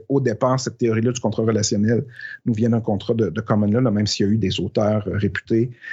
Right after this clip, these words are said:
en droit civil qui en parlent aussi. Euh, donc, on a essayé d'importer ça de cette, de cette façon-là,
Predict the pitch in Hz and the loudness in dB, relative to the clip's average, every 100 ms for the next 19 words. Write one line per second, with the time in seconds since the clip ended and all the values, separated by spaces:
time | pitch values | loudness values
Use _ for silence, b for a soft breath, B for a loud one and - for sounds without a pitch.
0 | B B - 104 104 101 - 101 110 113 | B B -2 0 2 2 0 2 0 2
1 | 117 95 104 101 107 92 - 196 - B | 0 0 0 2 2 0 2 2 2 B
2 | B B - 107 107 104 107 - 117 151 | B B -2 2 4 2 0 -4 0 2
3 | 175 - _ _ - 82 _ - 151 139 | 0 -6 _ _ -8 -8 _ -4 0 0
4 | 143 165 143 131 123 - 151 127 120 113 | 2 2 2 0 -2 0 0 0 0 0
5 | 107 117 - 113 117 101 117 156 | 0 0 0 0 0 0 0 0